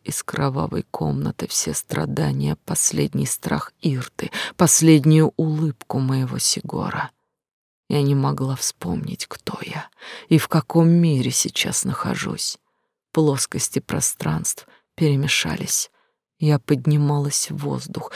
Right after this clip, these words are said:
совершенно не собираясь этого делать и не прилагая к этому никаких усилий. Сквозь тело рвалась вперед золотая морда дракона, под ногами истошно орал черный демон,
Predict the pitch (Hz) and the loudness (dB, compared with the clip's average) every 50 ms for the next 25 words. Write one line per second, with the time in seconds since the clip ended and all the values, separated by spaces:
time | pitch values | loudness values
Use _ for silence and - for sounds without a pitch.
0 | - - - - - - 143 147 - - - 165 151 147 147 151 151 147 - - | -12 -10 -4 0 4 6 6 6 6 4 2 2 2 4 4 4 4 4 2 0
1 | - 151 139 147 151 147 139 139 156 156 - - - - 143 120 - - 143 135 | 0 0 2 2 2 2 2 0 2 0 0 0 2 0 -2 -2 0 -4 -4 -2
2 | 147 147 139 135 - - - - - - - - - - - - - - 202 175 | -2 -4 -4 -6 -6 -6 -6 -6 -6 -10 -10 -12 -10 -10 -8 -6 2 6 8 8
3 | 160 156 151 - 160 165 160 151 151 143 143 156 151 147 143 - - 147 143 - | 8 8 6 6 6 6 8 6 6 6 6 6 4 4 4 2 0 0 2 2
4 | - 151 147 151 147 147 147 139 - 147 147 - - - - - - 135 - - | 2 2 2 4 2 2 0 0 -2 -4 -4 -4 -8 -10 -8 -6 -6 -4 -2 -2
5 | - - - - 82 - - 117 - _ _ _ _ _ _ _ _ _ _ _ | -2 -2 -2 -4 -6 -4 -6 -8 -8 _ _ _ _ _ _ _ _ _ _ _
6 | _ _ _ - - - - - - 160 151 139 123 - - - - - 170 160 | _ _ _ -4 -2 -2 2 4 4 4 4 2 0 0 -2 -2 -2 -2 0 0
7 | 151 135 127 120 - _ _ _ _ _ _ _ - 160 165 160 139 147 151 151 | -2 -2 -6 -8 -10 _ _ _ _ _ _ _ -2 2 2 4 6 6 6 6
8 | 151 147 139 - - - - - - 156 156 147 151 151 147 143 127 131 139 156 | 6 4 4 2 0 -2 -2 0 0 2 2 4 4 2 2 2 0 2 2 4
9 | 147 147 143 - - - 160 147 143 143 143 147 147 147 139 135 127 131 151 127 | 4 4 2 0 0 2 2 4 4 4 4 4 4 2 2 0 0 0 0 0
10 | 117 143 139 127 - - - 147 143 139 147 143 135 - _ _ - - - - | 2 0 0 -2 -4 -6 -6 -4 -4 -4 -6 -6 -8 -10 _ _ -16 -16 -6 2
11 | - 175 147 135 151 143 143 139 131 151 147 143 143 147 - - 170 143 - - | 4 4 4 6 6 4 4 6 4 4 4 4 4 2 2 0 -2 -2 -2 -4
12 | - - 147 135 - - - 165 - - - 147 143 139 135 131 120 - - - | -4 -2 -2 -2 -2 -2 -4 -6 -4 -2 -2 0 0 0 0 -2 -2 -4 -4 -2
13 | 151 - 131 123 127 131 131 131 123 131 139 147 147 - - - 143 127 117 | -2 -2 -2 0 0 0 0 0 0 -2 0 0 0 0 0 -2 -2 -6 -8